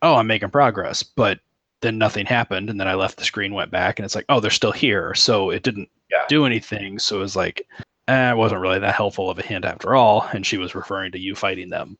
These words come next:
Speaker 1: later, but
Speaker 2: Yeah, she's talking about the, the other two, but Benny and Clyde happen to be,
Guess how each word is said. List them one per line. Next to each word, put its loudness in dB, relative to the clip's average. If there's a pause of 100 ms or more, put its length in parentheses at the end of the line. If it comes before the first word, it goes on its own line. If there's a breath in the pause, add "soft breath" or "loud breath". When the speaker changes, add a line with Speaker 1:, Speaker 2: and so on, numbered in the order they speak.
Speaker 1:
later, 0
but 2 (260)
Speaker 2:
Yeah, 2
she's 2
talking 6
about 2
the, -2 (420)
the -4
other 2
two, -6
but -8
Benny 4
and -6
Clyde 4
happen 0
to -10
be, -6